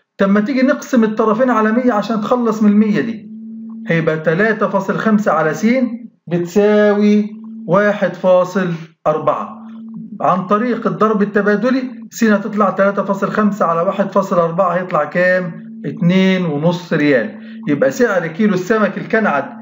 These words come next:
في سنة الأساس كان اتنين ونص إيه؟ ريال. بيقول لحضرتك في سنة ألفين وتمانية نتيجة لزيادة الطلب على الأسمنت المحلي ارتفع سعر كيس الأسمنت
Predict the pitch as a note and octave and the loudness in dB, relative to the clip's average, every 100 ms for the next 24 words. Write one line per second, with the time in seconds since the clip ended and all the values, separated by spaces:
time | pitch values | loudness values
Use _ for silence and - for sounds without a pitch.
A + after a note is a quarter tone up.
0 | - - - - G#3 G#3 G#3 D#3+ D#3+ G3+ | -16 -8 -6 0 2 2 2 -2 0 2
1 | G#3+ G#3+ - E3+ D#3 G3 G3 F#3 F#3+ F#3+ | 2 0 -2 -2 0 2 4 4 2 2
2 | E3+ F3 F3+ E3+ - - _ D#3+ D3+ G#2+ | 2 2 2 0 -4 -14 _ 0 2 0
3 | - - _ _ _ F3 C#4 C#4+ C4+ B3 | -4 -18 _ _ _ 0 2 2 0 2
4 | C4 B3+ A#3+ B3 B3 A#3 A#3 G#3+ A#3+ A#3 | 0 0 -2 0 0 0 0 2 2 2
5 | G#3+ G#3 A3 A#3+ B3+ - - - - D#3+ | 4 2 2 0 -2 -10 -16 -16 -8 -2
6 | D#3 A#3 G#3+ G#3+ G#3 G#3 G#3+ G#3+ G#3 G#3+ | 0 2 2 2 2 2 2 2 0 0
7 | A#3 A3+ A3 G3+ G#3+ G#3+ - A3 G3 - | 0 0 2 2 2 0 0 2 2 0
8 | - - - - - - C#3 C#3 G3+ A3+ | -8 -16 -16 -16 -10 -2 0 2 0 -2
9 | B3 B3+ - - - D3 - G#3+ G#3+ G3+ | -4 -6 -10 -10 -4 -2 0 0 0 0
10 | G3 A3+ G#3+ G3+ G3 A3 A3 F#3 G3 G#3 | 0 -2 0 -2 0 0 0 0 2 2
11 | G3+ - | 2 0